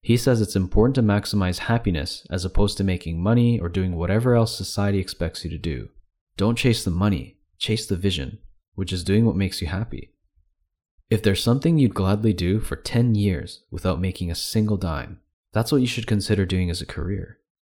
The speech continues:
Money has a tendency to follow those that are passionate and really focused on achieving their goals.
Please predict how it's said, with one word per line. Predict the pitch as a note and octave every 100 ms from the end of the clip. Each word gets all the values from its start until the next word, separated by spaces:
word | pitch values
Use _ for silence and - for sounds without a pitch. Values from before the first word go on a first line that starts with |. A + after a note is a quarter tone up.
| _ _
Money | A2 B2+
has | D#3+ C3+
a |
tendency | A#2 G2+ G#2 G2+ - F#2+
to |
follow | F#2 - F#2+ A2+ A2
those | F#2+ F#2+ F#2
that | F2
are |
passionate | D#2+ - F#2 F2+ F#2 C#2+ C2 _ -
and | E2 E2
really | G#2 A2+
focused | - G2+ F2+ D2+ - -
on | E2+
achieving | D#2+ F#2 E2
their | D#2+ D#2
goals. | - C#2+ A#1+ - -